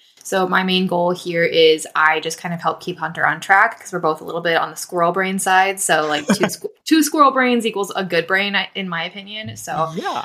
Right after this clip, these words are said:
Speaker 1: I'm here to keep him on track and, uh, just kind of insert my opinion where needed.
Speaker 2: I love it. I love it. Caitlin, we appreciate having you so much because I could not do the podcast without you. And we're really excited to get into di-, into today's topic,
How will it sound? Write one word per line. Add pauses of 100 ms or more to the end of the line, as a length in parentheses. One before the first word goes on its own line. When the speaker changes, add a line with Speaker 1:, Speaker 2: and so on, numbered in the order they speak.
Speaker 1:
I'm
here
to
keep
him
on
track
and,
uh,
just
kind
of
insert
my
opinion
where
needed. (500)
Speaker 2:
I
love
it.
I
love
it.
Caitlin,
we
appreciate
having
you
so
much (320)
because
I
could
not
do
the
podcast
without
you.
And
we're
really
excited
to
get
into
di-, (280)
into
today's
topic,